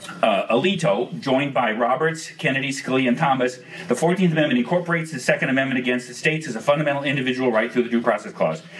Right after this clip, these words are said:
And Stevens, echoing his dissent in, uh, uh, uh, Heller, arguing that there is no little, there, since there is no individual liberty interest, no individual right,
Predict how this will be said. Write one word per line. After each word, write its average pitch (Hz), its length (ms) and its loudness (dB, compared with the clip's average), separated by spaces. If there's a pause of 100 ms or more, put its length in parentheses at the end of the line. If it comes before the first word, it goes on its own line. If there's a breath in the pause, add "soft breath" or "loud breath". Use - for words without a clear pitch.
(260 loud breath)
And - 120 2
Stevens, - 800 -2 (240)
echoing 160 440 0
his 160 140 2
dissent 147 600 -2
in, 117 340 4 (100)
uh, 123 40 2
uh, 98 920 2
uh, 92 200 2 (120)
Heller, 135 500 -2 (480 loud breath)
arguing 127 640 2
that 117 400 0 (100)
there 113 280 2
is 151 340 -2
no 139 240 2
little, 143 360 0
there, 143 280 -2
since 214 240 0
there 170 140 2
is 220 220 0
no 175 260 4
individual 160 460 4
liberty 147 320 2
interest, 139 680 0
no 151 160 4
individual 139 440 2
right, 143 380 0